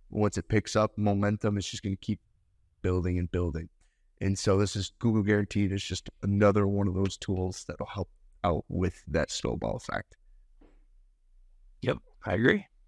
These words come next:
Speaker 1: Awesome. As we talked about this week, Google Guarantee,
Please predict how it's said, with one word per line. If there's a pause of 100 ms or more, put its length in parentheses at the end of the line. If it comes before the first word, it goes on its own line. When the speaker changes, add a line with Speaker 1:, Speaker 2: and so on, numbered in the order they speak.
(580)
Speaker 1:
Awesome. (340)
As
we
talked
about (640)
this
week,
Google
Guarantee,